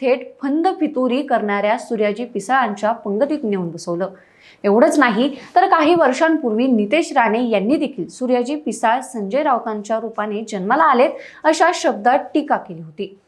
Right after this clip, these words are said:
शिवाय जेव्हा अजित पवारांनी शरद पवारांची साथ सोडली, तेव्हा देखील जितेंद्र आव्हाडांनी अजित पवारांना सूर्याजी पिसाळ म्हणून संबोधलं होतं. तेव्हाच आनंद परांजपे यांनी देखील आव्हाडच सूर्याजी पिसाळ आहेत असं म्हणत त्यांच्यावर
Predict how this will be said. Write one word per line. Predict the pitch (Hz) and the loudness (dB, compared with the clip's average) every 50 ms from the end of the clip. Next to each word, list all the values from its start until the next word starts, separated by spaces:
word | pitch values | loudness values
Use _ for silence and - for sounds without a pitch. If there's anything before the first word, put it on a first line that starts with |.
| _ _ _ _ | _ _ _ _
शिवाय | - 359 349 370 392 381 | -2 0 2 2 2 2
जेव्हा | - 320 311 277 254 285 311 | 2 2 2 2 2 2 0
अजित | 294 - 214 202 254 311 | 0 -2 -4 -6 -6 -4
पवारांनी | 294 - 269 247 240 214 226 208 208 208 233 247 | -2 0 0 2 2 0 0 -4 -4 -6 -8 -8
शरद | - - 240 240 294 294 | -8 -6 -4 -4 -4 -4
पवारांची | - 262 247 233 226 220 208 202 208 226 | -2 -2 -2 0 -2 -2 -4 -6 -8 -12
साथ | 226 - - - 233 214 277 - 359 | -12 -12 -4 -2 0 0 0 0 -4
सोडली, | 339 - 285 233 185 202 233 294 302 - - - - _ - | -6 -6 -6 -4 -2 -4 -4 -6 -6 -10 -18 -20 -16 _ 0
तेव्हा | 320 349 339 403 415 | 0 2 2 2 2
देखील | 381 339 339 311 277 302 277 | 2 0 0 0 -2 -2 -2
जितेंद्र | 226 233 220 233 254 254 254 262 | -2 -4 0 0 0 2 2 0
आव्हाडांनी | 277 - - 202 180 185 254 294 302 262 202 175 156 - - _ | 0 -2 -2 -4 -2 0 2 2 2 0 -2 -6 -8 -12 -8 _
अजित | - 208 202 269 311 311 - | -4 -4 -4 -4 -6 -4 -4
पवारांना | 262 220 214 208 208 196 190 190 196 247 254 | -2 0 0 -2 -2 -4 -6 -8 -8 -10 -12
सूर्याजी | - - 311 294 320 330 320 339 359 | -8 -6 -4 -2 0 0 0 0 -4
पिसाळ | 349 - - 247 - 339 349 | -4 -6 -6 -2 0 2 2
म्हणून | 349 330 277 226 214 240 294 | 2 0 -2 -4 -6 -8 -8
संबोधलं | 294 - 311 277 262 240 214 180 185 185 | -6 -4 -4 -4 -2 -4 -4 -6 -6 -10
होतं. | 202 190 - 190 - - - _ - - - - _ _ - | -8 -6 -6 -6 -6 -8 -14 _ -20 -20 -20 -20 _ _ 0
तेव्हाच | 339 339 330 330 330 453 415 392 - - - | 2 2 4 4 4 4 2 2 0 -4 -2
आनंद | 240 240 233 240 269 294 311 349 | 0 0 2 2 0 2 2 0
परांजपे | 359 - 302 254 240 240 247 240 - - 247 254 294 | 0 2 0 0 0 -2 -6 -8 -4 -2 0 0 2
यांनी | 277 226 190 196 254 277 | 2 0 0 0 -2 -2
देखील | 262 269 254 262 247 247 262 254 - - | -2 -4 -4 -4 -4 -4 -4 -4 -4 -4
आव्हाडच | 190 185 185 180 233 269 294 330 302 - - - - - | -4 -4 -2 0 2 2 4 4 2 0 -2 -8 -14 -8
सूर्याजी | - 240 220 226 220 208 - 247 254 254 - - | -6 -4 -2 0 -2 -2 -2 -6 -8 -8 -10 -12
पिसाळ | 208 202 - 302 339 339 | -6 -2 0 2 4 4
आहेत | 311 294 254 269 311 330 - - - - - | 4 2 2 0 -2 -4 -4 -10 -20 -4 -2
असं | - 302 302 370 359 | -2 2 2 2 2
म्हणत | 339 311 269 277 311 294 - | 4 2 2 0 0 -2 -4
त्यांच्यावर | - 233 208 196 - 254 240 240 202 214 226 | -6 -6 -6 -4 -4 -4 -4 -2 -2 -2 -4